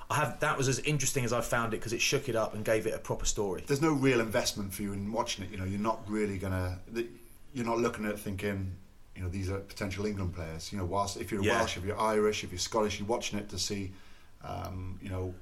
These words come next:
Speaker 2: how players are doing, how your mates are doing, um, how the opposition are doing. Um, so there's an investment if you, if you are in that league, for
Speaker 1: Yeah,
Speaker 2: sure.
Speaker 1: 'cause I'm English, mate. But you're, but you're, you know,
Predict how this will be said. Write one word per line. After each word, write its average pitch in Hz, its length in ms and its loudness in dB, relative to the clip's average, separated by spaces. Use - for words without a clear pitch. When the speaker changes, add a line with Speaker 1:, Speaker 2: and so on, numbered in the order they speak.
Speaker 2:
how 117 160 0
players 107 320 0
are 98 60 -2
doing, 107 420 2
how 95 120 -2
your 92 120 2
mates 117 260 0
are 107 40 -4
doing, 107 380 2
um, 92 180 -4
how 101 140 0
the 107 120 2
opposition 110 460 -2
are 110 60 0
doing. 113 320 0
Um, 107 200 4
so 139 240 6
there's 143 180 8
an 151 60 2
investment 143 400 2
if 113 160 -2
you, 113 100 6
if - 220 0
you 110 120 4
are 98 240 4
in 104 140 -2
that 101 160 -2
league, 95 280 0
for - 120 -10
Speaker 1:
Yeah, 110 140 0
Speaker 2:
sure. - 100 2
Speaker 1:
'cause 156 100 6
I'm 120 100 4
English, 113 280 0
mate. 101 160 0
But 156 100 2
you're, 180 260 6
but 156 220 4
you're, 165 400 6
you 143 100 4
know, 104 300 2